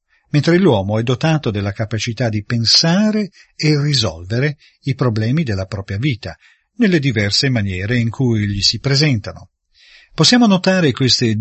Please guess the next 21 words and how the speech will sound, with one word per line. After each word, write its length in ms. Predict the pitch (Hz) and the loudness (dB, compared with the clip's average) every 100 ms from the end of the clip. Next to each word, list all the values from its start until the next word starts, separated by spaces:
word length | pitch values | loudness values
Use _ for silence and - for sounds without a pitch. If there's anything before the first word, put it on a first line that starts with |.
| 120 | -4
sue 380 | - - 147 110 | -2 0 2 2
attitudini 840 | 101 - 104 113 95 87 98 120 127 _ _ | 0 -4 -6 -6 -8 -6 -4 -4 -6 _ _
sin 240 | - 262 | 0 2
dal 160 | 202 104 | 2 0
principio 540 | 104 101 165 180 123 | -4 -2 -2 -2 -2
della 220 | 92 92 | -4 -4
sua 260 | - 131 104 | -4 -2 0
esperienza 640 | - - 104 107 131 160 | -2 -2 -2 -2 0 -2
della 220 | 95 92 90 | -4 -6 -6
vita. 440 | 135 113 - 76 _ _ _ | -6 -6 -10 -12 _ _ _
I 100 | - | -2
nostri 420 | 131 185 - 127 107 | 2 2 0 -2 -2
progenitori, 880 | 123 117 120 113 110 113 87 92 95 _ - | -2 0 0 0 -2 -4 -4 -10 -16 _ -18
Adamo 640 | - 98 110 120 131 127 101 | -10 -4 0 2 2 2 0
ed 140 | 98 | -2
Eva, 380 | 98 90 85 101 - - - - | -4 -6 -8 -10 -12 -18 -20 -10
allorché 520 | 117 120 156 151 247 | -2 2 2 2 0
disubbidirono 880 | 247 156 120 113 113 175 202 135 107 | 0 0 0 0 2 2 2 2 2
alle 160 | 101 101 | 0 2
leggi 320 | 131 135 120 | 0 0 0
divine, 640 | 110 95 90 90 113 104 | -2 -2 -6 -6 -8 -10